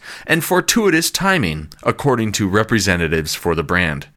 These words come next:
P B R whiskey officially launched this week at a party at the Recreative Den-,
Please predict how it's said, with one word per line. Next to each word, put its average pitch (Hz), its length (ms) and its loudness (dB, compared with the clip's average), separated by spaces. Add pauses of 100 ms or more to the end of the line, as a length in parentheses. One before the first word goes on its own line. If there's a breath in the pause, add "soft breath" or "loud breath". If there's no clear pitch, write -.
(480 loud breath)
P 156 140 4
B 151 120 2
R 135 180 4
whiskey 123 420 2
officially 180 640 2
launched 107 540 0
this 104 380 0
week 104 420 0
at 101 80 2
a 98 60 2
party 127 600 0 (300 loud breath)
at 127 120 2
the 113 120 2
Recreative 123 800 0
Den-, 110 460 2